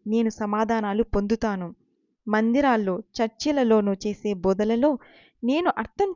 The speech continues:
చేసుకోలేకపోయినా జీవిత రహస్యాలను గురించి దేవుడి నుంచే నేను సూటిగా తెలుసుకోవడానికి ప్రయత్నించాను. కొంతమంది పేదవాళ్ళుగాను, కొంతమంది గొప్పవాళ్ళుగాను, కొంతమంది గుడ్డివాళ్ళుగాను,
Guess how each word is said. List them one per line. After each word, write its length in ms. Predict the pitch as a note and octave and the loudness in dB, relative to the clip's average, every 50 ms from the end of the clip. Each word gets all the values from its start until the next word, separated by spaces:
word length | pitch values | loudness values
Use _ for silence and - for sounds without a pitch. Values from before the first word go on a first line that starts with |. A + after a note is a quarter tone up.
| - D#4+ | -4 -4
చేసుకోలేకపోయినా 1080 | D4+ - - - C#4 C4+ B3+ A#3+ A3+ - G3 - - G#3 G#3+ A3 A#3+ C4 A#3 F#3 E3+ - _ _ _ _ _ _ _ _ | -4 -4 0 2 4 4 4 2 0 -2 -6 -2 -2 0 0 0 0 0 -2 -4 -6 -10 _ _ _ _ _ _ _ _
జీవిత 460 | G#3+ F#3+ G#3+ B3 D4+ F4+ G4+ G4+ - F4 | -10 -4 -2 0 2 4 2 2 2 0
రహస్యాలను 680 | C4+ A#3+ G3+ A3+ A#3+ - - - C#4+ C#4 C#4+ C#4+ C#4 B3 | 0 0 -2 -4 -6 -8 -4 -2 -2 0 0 0 -2 -2
గురించి 580 | G3+ A#3+ A3+ A3 G#3+ A3 - A#3 A3 F#3+ - - _ F3+ | -2 -2 -2 -2 -2 -4 -6 -6 -6 -6 -8 -12 _ -18
దేవుడి 520 | F3 E3+ G#3 G#3 A3 B3 C4+ C#4 D4 D4+ | -10 -6 -2 0 2 2 4 4 2 0
నుంచే 380 | D4+ D4+ C#4+ B3 - C4+ B3 A3 | 0 -2 -4 -4 -2 -2 -2 -2
నేను 240 | F#3+ G3 G3+ G3 | -2 -4 -6 -6
సూటిగా 680 | G3 - - - G#3+ A3 B3 C4 - - C#4 C#4+ C#4 B3 | -8 -10 -4 -2 0 2 2 2 0 -2 -2 -2 -4 -4
తెలుసుకోవడానికి 880 | - - F#3+ F#3+ - - - - A3+ A3 G#3 G3+ F#3+ F#3+ F3+ - - | -4 -6 -8 -10 -12 -14 -6 -2 -2 -2 -2 -2 -6 -8 -8 -10 -12
ప్రయత్నించాను. 1000 | - - - - F#3+ F#3 F#3 - - A3 A3 G#3 - - G#3+ G3+ F#3+ F3+ F3 - _ _ _ _ _ _ _ _ _ _ | -14 -12 -8 -6 -6 -6 -6 -4 -4 -4 -4 -4 -4 -6 -6 -6 -6 -8 -10 -12 _ _ _ _ _ _ _ _ _ _
కొంతమంది 540 | - A#3 A#3 A#3 A#3 A#3 A3+ G#3 A3 A3+ A3+ | 0 0 0 2 0 -2 -2 0 0 -2 -2
పేదవాళ్ళుగాను, 1000 | - - G#3 G#3+ G#3+ B3+ B3 A#3+ A#3 A3+ G#3 G#3 G3 G3+ F#3+ F#3+ F#3 F#3 F#3 - - - _ _ _ _ _ _ | -2 0 0 0 2 2 2 2 2 2 2 0 0 0 -2 -2 -4 -6 -6 -10 -14 -20 _ _ _ _ _ _
కొంతమంది 540 | - E4 F4 F4+ G4 E4 D4+ D4 D#4+ F4 D#4+ | 2 2 4 4 2 2 2 0 0 -2 0
గొప్పవాళ్ళుగాను, 1000 | A#3 A3 G#3 - - C#4+ D4+ D#4+ D4+ C4 A#3 A#3+ G#3+ A3+ G#3+ G3+ F#3+ F#3 F#3 - _ _ _ _ _ _ _ _ | 0 0 0 4 4 6 6 6 6 6 4 2 2 2 -2 -2 -2 -4 -6 -10 _ _ _ _ _ _ _ _
కొంతమంది 540 | - F4 G4 - G4 E4 C#4 B3+ C4+ D#4 E4 | 2 2 2 2 0 0 0 0 0 -2 -4
గుడ్డివాళ్ళుగాను, 1040 | C4+ G3 A3+ G#3 G3 C4 D#4+ E4 E4 D#4 C#4 A#3+ A3+ G#3+ G#3+ G3+ G3+ F#3+ F3+ F#3 | -2 -2 -2 -2 -2 0 2 2 2 2 2 0 0 0 -2 -2 -2 -4 -6 -8